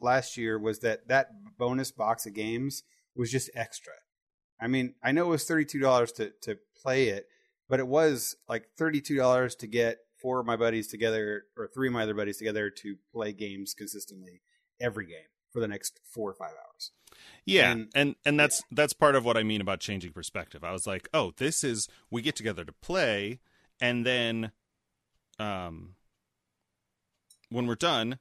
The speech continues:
Speaker 2: we get some games to take home." And, like,
Speaker 1: Yeah. Here,
Speaker 2: those
Speaker 1: here,
Speaker 2: games
Speaker 1: here's your
Speaker 2: might be
Speaker 1: nice
Speaker 2: good,
Speaker 1: toy.
Speaker 2: they might not, but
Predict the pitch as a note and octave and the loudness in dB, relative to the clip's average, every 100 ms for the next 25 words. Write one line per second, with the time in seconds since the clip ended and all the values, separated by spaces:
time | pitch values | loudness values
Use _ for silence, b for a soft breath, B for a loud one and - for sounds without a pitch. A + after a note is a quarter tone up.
0 | - A#2+ A2+ - A2 G#2 G#2 G2 - G2 | -8 -6 -4 -4 -4 -4 -4 -6 -8 -8
1 | G2+ B2+ A2+ - _ _ _ _ G2 G2+ | -10 -10 -14 -18 _ _ _ _ -8 -2
2 | A#2 - - - C3+ D3 D3+ C3 E3+ F3 | 0 -2 -6 -4 -2 0 0 0 2 2
3 | E3 D3+ A#2 A2+ C#3 _ - A#2 A2 G#2 | 0 0 0 -2 -4 _ -8 -4 -4 -4
4 | F#2+ F#2+ C3 _ _ A#2 | -6 -8 -10 _ _ -8